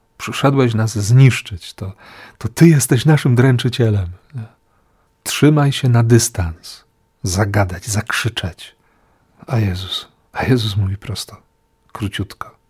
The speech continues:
milcz, zamknij się, wyjdź z niego. On po prostu pokaże, kto tu rozdaje karty, nie? Kto ma władzę, kto trzyma końcówkę smyczy.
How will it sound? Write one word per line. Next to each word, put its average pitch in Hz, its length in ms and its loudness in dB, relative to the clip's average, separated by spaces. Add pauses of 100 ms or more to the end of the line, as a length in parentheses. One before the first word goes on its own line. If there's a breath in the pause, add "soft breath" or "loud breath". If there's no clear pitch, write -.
(380)
milcz, 101 640 2
zamknij 95 640 -6
się, - 180 -14 (680)
wyjdź 98 520 -2
z - 100 -8
niego. - 340 -14 (1120)
On 190 140 0
po 120 100 0
prostu - 260 -6
pokaże, 95 360 -6
kto - 160 -8
tu - 120 -12
rozdaje 85 340 -6
karty, - 320 -16
nie? - 240 -20 (640 soft breath)
Kto - 200 0
ma 98 160 0
władzę, 95 500 -4
kto - 180 -16
trzyma 101 420 2
końcówkę 113 520 0
smyczy. 95 380 -6